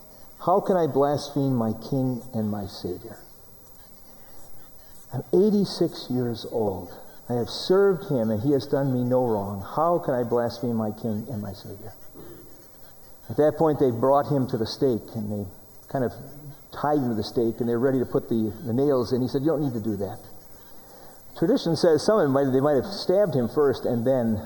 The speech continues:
they burnt him at the stake. But here was a man of, of just incredible character. And he asked the question, what security did he have? What security did he have? Here he is, burnt at a stake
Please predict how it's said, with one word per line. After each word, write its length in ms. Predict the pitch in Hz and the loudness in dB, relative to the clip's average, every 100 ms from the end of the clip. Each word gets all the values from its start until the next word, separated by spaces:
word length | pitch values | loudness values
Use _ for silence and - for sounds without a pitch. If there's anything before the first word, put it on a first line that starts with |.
| - | -4
they 160 | 117 117 | -2 0
burnt 320 | 123 123 131 | 0 0 0
him 100 | 113 | -2
at 140 | 104 | -2
the 60 | 113 | -6
stake. 360 | - 92 92 - - - - - - - - - - - | -6 -8 -8 -18 -20 -20 -18 -18 -20 -20 -20 -20 -12 -2
But 120 | 185 | 0
here 160 | 294 285 | 4 4
was 120 | 180 | 4
a 60 | 151 | 4
man 380 | 147 135 131 | 4 4 4
of, 140 | 120 - - | 2 0 0
of 320 | 123 117 - | 0 0 0
just 240 | 196 - - - - - | 0 0 -6 -16 -18 -8
incredible 400 | 120 - 220 160 | -4 2 2 2
character. 520 | - 127 104 - 95 - | 0 0 0 -2 -8 -2
And 80 | 165 | 2
he 100 | 220 | 4
asked 220 | 254 - | 2 0
the 60 | 220 | -2
question, 440 | - 226 - 135 | 2 0 0 2
what 160 | 180 233 | 2 0
security 480 | 226 - 247 269 | -2 0 0 2
did 160 | 170 117 | 0 0
he 120 | 110 | -2
have? 180 | 92 80 - - - - - - - - - - | -4 -8 -14 -18 -20 -20 -20 -20 -20 -20 -20 -6
What 140 | - - | -2 -2
security 360 | - 359 359 | 2 4 6
did 140 | 240 208 | 6 4
he 120 | 208 | 6
have? 340 | 262 247 - - - - - - | 6 4 0 -6 -12 -18 -20 -2
Here 160 | 269 269 | 2 4
he 160 | 247 262 | 6 6
is, 320 | 233 233 170 | 8 6 4
burnt 560 | 131 110 202 254 - | 0 2 4 4 2
at 100 | 165 | 0
a 60 | 160 | 0
stake 640 | - - 233 233 - - | 0 4 6 6 2 -8